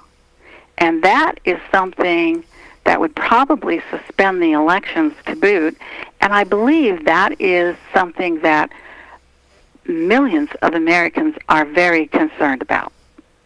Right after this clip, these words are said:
So whether it happens before the elections or after, because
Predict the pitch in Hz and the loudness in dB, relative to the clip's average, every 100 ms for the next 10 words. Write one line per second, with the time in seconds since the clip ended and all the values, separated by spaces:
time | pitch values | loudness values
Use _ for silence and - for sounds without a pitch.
0 | _ _ _ - - - - - - - | _ _ _ -20 -20 -20 -20 -20 -8 0
1 | 196 175 165 160 185 180 170 - 180 170 | 2 4 2 2 2 2 0 0 0 0
2 | - 151 - 156 - 208 247 262 247 240 | -2 -8 -6 -4 0 2 2 2 2 0
3 | 247 - 240 233 170 156 - 226 - - | -2 -4 -4 -2 -2 0 0 0 0 -6
4 | 156 151 151 180 - 208 | -8 -6 -4 -6 -2 -2